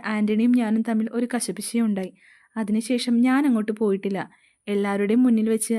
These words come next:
ആന്റണി എന്നെ അപമാനിച്ചു. അതെനിക്ക് വലിയ വിഷമമുണ്ടാക്കി. അതുകൊണ്ടാണ്," ബോബി വിശദീകരിക്കാൻ ശ്രമിച്ചു. ക്രിസ്റ്റി മെല്ലെ ഇറങ്ങി വന്നു. "അതൊക്കെ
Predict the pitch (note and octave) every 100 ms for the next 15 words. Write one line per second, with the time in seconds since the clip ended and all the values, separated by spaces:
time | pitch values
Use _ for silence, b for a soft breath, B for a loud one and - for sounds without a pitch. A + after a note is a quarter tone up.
0 | - G#3+ G#3+ A3 B3 A3+ A3+ G#3 F#3+ G3
1 | G3 - F#3 - b b b B3 C4 C4
2 | C4+ B3 G#3+ A#3 A#3 - G#3 G#3 G3 F#3+
3 | F3+ - F#3+ G3 G3 G3+ A#3 G3+ F#3 -
4 | B B B A3 A#3+ C4+ C#4 C4+ A3 A3
5 | A3 G#3+ A3+ A3 A#3 G3 F#3+ F3+ - _
6 | _ _ _ _ _ _ _ _ _ _
7 | - D#4+ D#4 - G4 C4 A3 C4 - G#3
8 | G#3 G#3+ F#3+ F3 - b b b G#3 A3+
9 | A#3